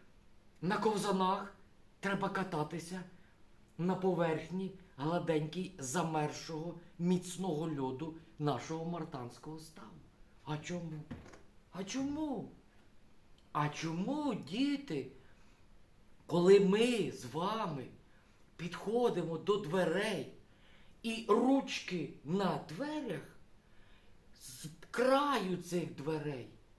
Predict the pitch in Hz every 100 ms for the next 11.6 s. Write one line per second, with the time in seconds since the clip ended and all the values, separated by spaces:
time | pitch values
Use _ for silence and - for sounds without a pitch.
0 | - - - 302 - 202 151 135 135 123
1 | 127 139 - - - - - - - -
2 | - - 240 208 208 202 208 277 262 262
3 | - 226 240 202 - - - 202 196 247
4 | 233 - 226 214 208 214 226 214 202 190
5 | 214 202 202 196 196 202 202 170 196 196
6 | 190 190 202 196 175 214 262 247 - 170
7 | 156 131 - - - - - 180 - 131
8 | 123 123 - - - - - - - -
9 | - - - - - - - 202 180 175
10 | 160 185 180 196 214 185 151 165 185 165
11 | 202 247 233 196 165